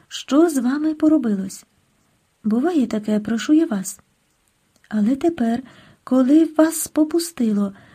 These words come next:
то чай же можете розповісти, як ви там виступали? Бачите самі, крім нас, нікого немає в канцелярії. Ніхто з нас не підслухає,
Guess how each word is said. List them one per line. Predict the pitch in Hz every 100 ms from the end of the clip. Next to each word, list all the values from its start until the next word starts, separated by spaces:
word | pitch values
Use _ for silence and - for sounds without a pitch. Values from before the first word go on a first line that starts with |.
| _ _
то | 233 240
чай | - 247 262
же | 226 247 247 - _ _
можете | 214 262 381 381 381 370
розповісти, | 370 - 370 381 - - 220 196 - _ _ _ _ _
як | 208 220 339 - 254
ви | 269
там | 330 330 320 311
виступали? | 254 302 - 339 240 202 - - _ _ _ _ _ _ _ _ _ _ _ _ _
Бачите | 220 220 214 240 247
самі, | 247 339 339 208 - _ _ _ _ -
крім | 254 240 233
нас, | 294 370 - -
нікого | 254 254 233 262 339
немає | 339 277 302
в | 311
канцелярії. | 330 311 370 330 202 196 208 - _ _ _ _ - - _ -
Ніхто | 220 214 - 302
з | 311
нас | 226 247 330 -
не | 233
підслухає, | 220 214 - 226 294 302 330 311